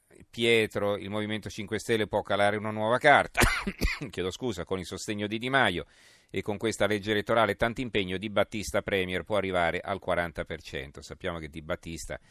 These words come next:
almeno, eh, almeno a quel che dice lui, si è ritirato dalla politica.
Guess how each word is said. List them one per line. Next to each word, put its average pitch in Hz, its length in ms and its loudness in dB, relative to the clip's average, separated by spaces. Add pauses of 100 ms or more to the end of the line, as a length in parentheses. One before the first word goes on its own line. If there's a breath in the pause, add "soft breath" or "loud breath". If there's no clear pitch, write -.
(400 soft breath)
almeno, 78 540 -10
eh, 78 380 -14
almeno 85 300 -10
a 76 60 -10
quel 92 160 -6
che 101 120 -6
dice 95 220 -6
lui, 101 200 -4
si - 140 -4
è 98 60 2
ritirato 92 560 0
dalla 95 220 0
politica. 98 600 -2